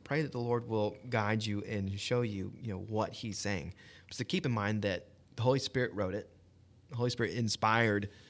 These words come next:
you know, men to write it. So it's, it's God-breathed. There's several other verses that point to that. And keep in mind that all of Scripture is going to point to Christ.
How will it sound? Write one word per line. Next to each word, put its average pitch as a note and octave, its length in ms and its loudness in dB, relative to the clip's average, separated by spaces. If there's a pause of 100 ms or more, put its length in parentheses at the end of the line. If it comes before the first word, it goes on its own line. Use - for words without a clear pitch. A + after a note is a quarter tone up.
(140)
you B2+ 140 -2
know, F#2+ 160 0
men A#2 500 4 (160)
to - 100 -8
write F2+ 280 -4
it. - 180 -6
So G#2 140 -2
it's, F#2+ 200 -4
it's G#2 340 -8
God-breathed. F#2+ 560 -2
There's G2+ 180 -4
several G#2+ 240 0
other G2+ 140 0
verses G2 320 -4
that - 140 -10
point F#2+ 220 -6
to G#2 80 -8
that. E2+ 240 -6 (600)
And G#2 120 -2
keep C#3+ 180 0
in C3 60 0
mind G#2+ 400 2 (340)
that A2 420 0 (840)
all C#3+ 380 8
of A2+ 100 2
Scripture - 580 -2 (1300)
is A#2+ 160 0
going A#2+ 220 4
to G#2 80 -2
point - 260 -2
to F#2+ 80 -2
Christ. - 480 -4